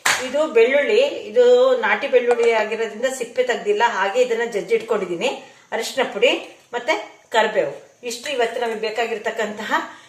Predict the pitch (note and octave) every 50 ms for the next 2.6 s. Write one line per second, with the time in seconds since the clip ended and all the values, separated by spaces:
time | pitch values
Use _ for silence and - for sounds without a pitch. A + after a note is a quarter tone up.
0 | _ - A3+ A#3 A#3 A#3 A#3+ A#3 G#3 G#3 G3 F#3 E3+ E3 - C#4+ D#4+ E4 - -
1 | - - _ - C4 B3+ A3 B3+ C4+ C#4 C#4 C4+ B3+ A#3+ B3 A#3+ A3+ A3+ A3 A3+
2 | D4 C4+ A#3 G#3+ - - A3+ G3 F#3 F3+ F3+ D#3